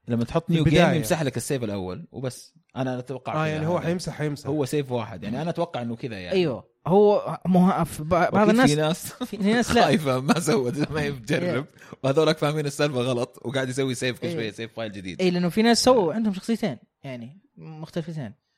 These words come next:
Speaker 1: على أكاونت ثاني ولا نفس الأكاونت؟
Speaker 3: نفس، نفس ال-، نفس
Speaker 1: طب
Speaker 3: الأكاونت.
Speaker 1: لما يجي يسوي كونتينيو كيف؟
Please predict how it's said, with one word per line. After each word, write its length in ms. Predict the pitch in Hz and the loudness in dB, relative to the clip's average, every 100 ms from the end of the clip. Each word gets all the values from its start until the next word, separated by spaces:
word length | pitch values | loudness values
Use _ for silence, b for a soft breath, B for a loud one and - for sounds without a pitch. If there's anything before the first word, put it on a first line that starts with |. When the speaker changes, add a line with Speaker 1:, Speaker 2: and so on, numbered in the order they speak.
| _ _ _ _ | _ _ _ _
Speaker 1:
على 180 | - 80 | -12 -12
أكاونت 280 | - 98 110 | -10 -12 -10
ثاني 360 | 95 123 165 | -12 -10 -12
ولا 180 | - - | -12 -12
نفس 240 | - - - | -14 -16 -18
الأكاونت؟ 400 | - - 65 156 | -18 -18 -14 -12
Speaker 3:
نفس، 180 | - | -10
نفس 180 | 151 160 | -12 -12
ال-، 180 | 117 113 | -14 -14
نفس 140 | 131 | -14
Speaker 1:
طب 80 | 113 | -12
Speaker 3:
الأكاونت. 200 | 101 107 | -8 -6
Speaker 1:
لما 80 | 127 | -6
يجي 180 | 123 120 | -6 -10
يسوي 280 | 101 123 101 | -12 -12 -12
كونتينيو 460 | - - 117 98 | -14 -14 -12 -12
كيف؟ 320 | 95 117 110 | -12 -12 -12